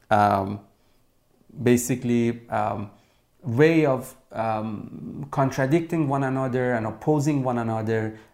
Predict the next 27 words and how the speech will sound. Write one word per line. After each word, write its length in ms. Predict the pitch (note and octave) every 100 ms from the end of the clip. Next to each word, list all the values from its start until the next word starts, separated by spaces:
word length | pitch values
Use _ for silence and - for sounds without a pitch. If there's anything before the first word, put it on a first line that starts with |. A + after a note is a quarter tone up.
| -
uh, 320 | A2+ G2+ G2+ G#2
will 220 | A#2+ A#2
be 520 | A2 A#2 A2 A2+ A2+ -
out 260 | G#2+ G#2+
of 160 | A2 G2+
the 100 | G#2
way. 260 | G#2 G2+ - - _ _ - _ _ _ _ _ - - _ _
And 380 | C#3+ C#3+ C#3+ D3
lastly, 440 | D#3 E3+ - E3+
I 180 | - C#3
need 300 | C#3+ D#3+ D#3+
to, 420 | - D#3 C#3+ C#3 -
uh, 380 | A#2+ A#2+ A#2 A#2
point 640 | - - C#3+ C#3+ C#3+ C#3+
you 240 | C#3 C3+ -
at, 260 | B2+ B2 - - _ _
uh, 300 | B2 B2 B2
one 240 | B2 C#3+ D3
major 360 | D3 C#3+ C#3
thing 400 | C3 - G3 G3+
about 360 | B2+ B2+ C3 C3+
this 380 | C#3+ C#3 - - -
faith, 560 | - E3 F3+ F3+ - _ _ _
so, 800 | - - C#3 B2+ B2+ B2 B2 - _ _ -
uh, 440 | A#2 A2 A2 A2 A2+
we 120 | B2
can 480 | A#2+ B2 A#2+ A#2